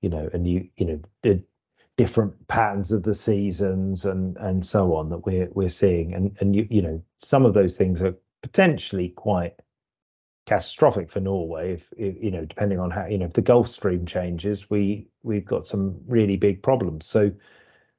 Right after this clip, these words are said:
so I think this needs to be something that we're thinking about. And, and Norway also, obviously, you've got some, <laughs>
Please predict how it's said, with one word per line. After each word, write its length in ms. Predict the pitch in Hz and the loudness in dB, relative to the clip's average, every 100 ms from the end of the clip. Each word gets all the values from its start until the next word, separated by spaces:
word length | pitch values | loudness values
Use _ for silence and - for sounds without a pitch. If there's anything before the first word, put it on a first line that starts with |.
| _ _ _ | _ _ _
so 180 | 151 135 | 4 4
I 80 | 127 | 4
think 240 | 156 123 | 4 4
this 220 | 135 131 | 4 4
needs 240 | 135 127 - | 2 2 0
to 80 | |
be 80 | 104 | -4
something 340 | 98 98 95 87 | -2 -4 -6 -6
that 80 | |
we're 140 | 95 90 | -6 -4
thinking 360 | 104 90 - | -4 -6 -4
about. 420 | 90 92 98 - - _ _ _ _ _ _ _ _ - | -4 -2 -2 -4 -8 _ _ _ _ _ _ _ _ 2
And, 160 | 98 | 2
and 240 | 110 110 113 | 0 4 6
Norway 320 | 127 113 101 | 8 6 4
also, 580 | 113 110 - 87 92 98 | 2 0 -2 -4 -2 -2
obviously, 380 | 98 85 98 | -2 -4 -4
you've 160 | 95 95 | -4 -2
got 200 | 117 - _ - _ _ _ _ | -2 -4 _ -20 _ _ _ _
some, 440 | - 113 104 87 85 - - | -4 0 0 -2 -6 -16 -10
<laughs> 160 | 113 | -8